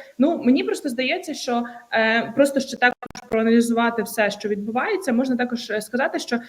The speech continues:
Трамп проведе цю зустріч і скаже: «Я намагався. Я хотів, це не моя війна, я намагався,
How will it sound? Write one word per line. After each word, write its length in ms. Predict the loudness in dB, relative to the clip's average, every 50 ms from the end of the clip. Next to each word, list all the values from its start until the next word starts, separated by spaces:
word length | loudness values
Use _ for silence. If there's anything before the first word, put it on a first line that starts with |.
| -16 _ _
Трамп 360 | 2 4 6 6 4 2 4 4
проведе 340 | 6 8 8 6 6 2
цю 120 | 2 0 -2
зустріч 440 | -2 -2 -4 -4 -6 -8 -10 -10 -8
і 60 | -10 -12
скаже: 420 | -8 -2 -2 -2 0 0 -4 -6 -6 -4
«Я 300 | 2 4 4 4 4 0 -2
намагався. 680 | 2 4 6 6 4 4 2 -4 -6 -8 -14 -18 -20 -20 _ _ _ _ _ _ _ _ _ _ _ _ _ _ _ _ _ _ -4
Я 280 | 0 4 4 6 4 4
хотів, 480 | 2 0 0 0 0 0 0 0 -2 -6 -16 -20 _ _ 2
це 120 | 4 6 8
не 160 | 8 6 6
моя 280 | 4 2 2 2 2
війна, 480 | 2 2 2 2 4 4 4 4 2 -2 -10 -16 -20 -10 -2
я 140 | 2 4 4
намагався, 720 | 4 4 2 0 -2 0 2 2 2 2 0 -2 -2 -2